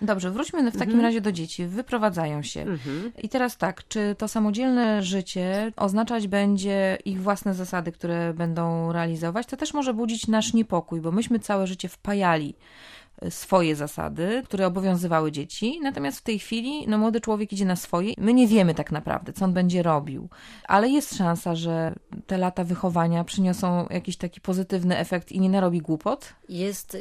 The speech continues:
Speaker 2: jest szansa, że przyniesie, znaczy jest, jest to oczywiste, że, że zasady, które wpajane są przez, przez całe życie, one tam są w środku. Natomiast, y, nie, nie ma gwarancji, że nie narobi głupot, bo,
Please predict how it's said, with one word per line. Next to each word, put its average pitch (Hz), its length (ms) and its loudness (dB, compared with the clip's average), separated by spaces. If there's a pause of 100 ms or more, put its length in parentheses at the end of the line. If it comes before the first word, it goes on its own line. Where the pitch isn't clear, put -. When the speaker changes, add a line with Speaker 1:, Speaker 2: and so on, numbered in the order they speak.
Speaker 2:
jest 208 320 -2
szansa, 208 420 0
że 185 180 -6
przyniesie, 196 540 -4
znaczy 185 220 -6
jest, 185 180 -6
jest 196 420 -4
to 196 140 -6
oczywiste, 202 560 -10
że, 175 140 -10 (140)
że 175 240 -6 (240)
zasady, 190 440 -4
które 190 220 -12
wpajane 185 440 -4
są 185 180 -8
przez, - 360 -10 (220)
przez - 180 -8
całe 196 260 0
życie, 185 260 -6
one 185 140 -4
tam 202 180 -2
są 339 240 4
w - 40 -6
środku. 165 520 -6
Natomiast, 190 560 -4
y, 202 240 -2
nie, 220 300 -6
nie 277 140 0
ma 370 100 4
gwarancji, 190 520 -2
że 175 120 -4
nie 196 140 2
narobi 190 360 -2
głupot, 175 460 -8
bo, 196 260 -10